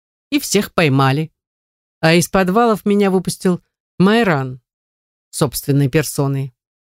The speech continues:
Пообещал прощение, если добуду браслет Тлаи, тот самый, который поглотил артефакт охотников. Пожурил за сестричку, взял клятву, что больше я её не обижу, и выпустил.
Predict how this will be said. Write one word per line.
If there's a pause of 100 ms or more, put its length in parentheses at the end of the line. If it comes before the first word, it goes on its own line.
(200)
Пообещал
прощение,
если
добуду (280)
браслет
Тлаи, (600)
тот
самый,
который (120)
поглотил
артефакт
охотников. (840)
Пожурил
за
сестричку, (560)
взял
клятву,
что (160)
больше
я
её
не
обижу,
и
выпустил.